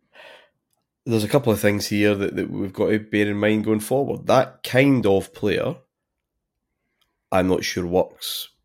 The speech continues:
with the way that we play. So why was he here? Did they give us another option? Okay, I understand that in theory. Um, we're gonna speak about another one of our signings.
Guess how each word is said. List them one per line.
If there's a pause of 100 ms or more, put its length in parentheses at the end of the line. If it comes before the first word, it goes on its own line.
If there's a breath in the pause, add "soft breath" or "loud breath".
(260)
with
the
way
that
we
play. (720)
So (380)
why
was
he
here?
Did
they
give
us
another
option?
Okay,
I
understand
that
in
theory. (460 loud breath)
Um,
we're
gonna
speak
about
another
one
of
our
signings.